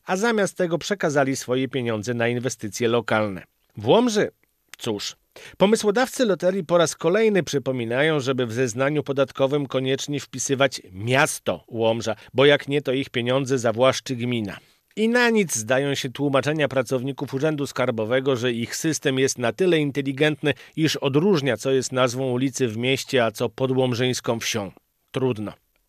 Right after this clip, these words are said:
Loterie takie organizują zresztą lub organizowały w poprzednich latach także inne niż nasze samorządy.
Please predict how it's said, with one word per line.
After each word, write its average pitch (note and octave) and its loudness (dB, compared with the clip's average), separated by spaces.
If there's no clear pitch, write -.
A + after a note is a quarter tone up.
Loterie D#3+ 4
takie C#3+ 0
organizują C3 0
zresztą D3 0
lub C3+ 0
organizowały C3 2
w - -12
poprzednich C3+ -4
latach G3 0
także F3+ 2
inne D#3+ 0
niż B2 -4
nasze A#2 -2
samorządy. G#2+ -6